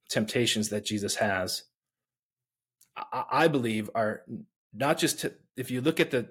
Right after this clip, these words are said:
the root of it, it's not just a temptation for food or a temptation to sh-, to,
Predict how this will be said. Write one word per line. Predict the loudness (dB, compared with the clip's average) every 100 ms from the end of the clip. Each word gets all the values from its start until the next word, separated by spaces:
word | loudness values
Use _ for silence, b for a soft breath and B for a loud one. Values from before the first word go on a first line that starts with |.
| -10
the | -12 -6 0
root | 6 6
of | 6
it, | 0 -2
it's | -4 0
not | 2 2
just | 0 -4
a | -6
temptation | -6 -4 -2 -2 -2 -4
for | -8
food | -6 -4 -2 -2
or | -4
a |
temptation | -4 -4 0 0 0 -2 -4 b b b _
to | -2
sh-, | 0 0 -2
to, | -4 -4 -6